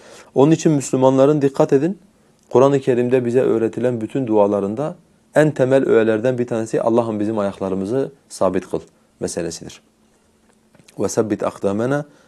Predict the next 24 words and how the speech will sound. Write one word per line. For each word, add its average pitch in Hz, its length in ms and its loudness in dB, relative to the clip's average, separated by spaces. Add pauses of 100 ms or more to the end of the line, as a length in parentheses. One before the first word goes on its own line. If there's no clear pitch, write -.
(140)
vansurna 113 760 2
alel 104 260 0
kavmil 123 420 2
kafirin." 90 460 -6 (360)
Ve 180 180 6
neticeyi 156 460 4
de 117 120 6
bize 90 160 2
göster. 80 440 -4 (480)
Yani 107 180 2
sadece 120 360 4
bizi 117 160 0
sabırlı 113 480 0
kıl, 120 220 0 (500)
ayaklarımızı 107 640 2
sabit 113 400 4
kıl, 113 100 -2
kaçmayalım, 113 640 2 (480)
Allah'a 110 380 6
karşı 113 240 0
sorumluluklarımızı 107 840 0
yerine 113 360 2
getirelim 117 460 0
değil. - 220 2